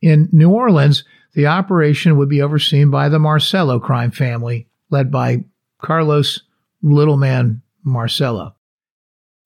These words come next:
In Tampa, the narcotics shipments would be overseen by the Trafficante crime family,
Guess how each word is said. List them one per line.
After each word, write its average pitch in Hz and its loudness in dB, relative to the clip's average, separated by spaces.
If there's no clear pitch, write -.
In 160 4
Tampa, 185 0
the 139 -2
narcotics 147 0
shipments 139 -2
would 135 0
be 139 0
overseen 151 0
by 131 -2
the 135 -2
Trafficante 135 -2
crime 110 -8
family, 117 -6